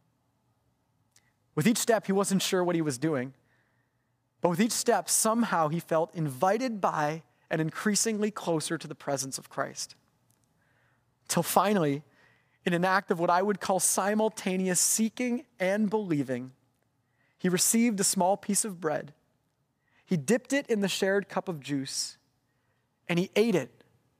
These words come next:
as an act of faith in the God revealed in Jesus. And in that moment, although it's hard for him to fully articulate, and I've seen Matt get choked up a couple of times when he's described this story,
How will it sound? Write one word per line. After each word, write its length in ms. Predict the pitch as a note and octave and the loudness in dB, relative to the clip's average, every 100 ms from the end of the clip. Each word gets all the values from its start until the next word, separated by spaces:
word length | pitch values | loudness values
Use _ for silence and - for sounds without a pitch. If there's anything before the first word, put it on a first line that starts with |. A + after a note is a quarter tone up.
| _ _ _ | _ _ _
as 120 | C#3+ | -6
an 100 | D#3+ | -4
act 260 | E3+ E3 - | -2 -2 -4
of 80 | D#3 | -10
faith 360 | - D#3 C#3 | -2 -2 -2
in 100 | D3+ | -4
the 80 | C#3 | -4
God 320 | B2+ C3 C#3 | 2 2 2
revealed 420 | C3+ B2+ C3 B2+ B2 | -2 -2 -2 -2 -4
in 140 | D3 | -12
Jesus. 540 | C3 C3 A2 - - - _ _ _ _ _ _ _ _ _ _ _ _ _ _ _ - | -6 -6 -6 -16 -16 -18 _ _ _ _ _ _ _ _ _ _ _ _ _ _ _ -2
And 80 | E3 | 2
in 60 | |
that 180 | F3 G#3 | 2 2
moment, 560 | F3 F3 F#3 D3 C3 G3 - _ _ _ _ _ _ _ _ - | 2 2 2 0 -4 -8 -20 _ _ _ _ _ _ _ _ -4
although 140 | D3 | -2
it's 120 | D#3+ | -2
hard 260 | - F#3+ F#3+ | 2 2 2
for 120 | - | -2
him 160 | F3+ E3+ | 0 0
to 40 | |
fully 300 | - F3 E3+ | -2 0 0
articulate, 560 | D#3+ - F3 C#3+ B2 A#2 | 0 -2 -6 -2 -4 -4
and 80 | B2+ | -6
I've 100 | B2 | -2
seen 280 | - F3 | -2 -2
Matt 240 | D#3+ D#3 - | -4 -4 -4
get 120 | C#3 | -8
choked 300 | - D3 - | -4 -6 -2
up 220 | D3+ - | -2 -2
a 60 | - | -10
couple 260 | - - C#3 | -8 -6 -8
of 60 | |
times 260 | - C#3 B2+ | -6 -8 -6
when 80 | B2+ | -8
he's 80 | |
described 460 | A#2 - - C#3+ D3 | -6 -8 0 -2 0
this 100 | D3 | -8
story, 380 | - A#2+ A2+ | -8 -8 -8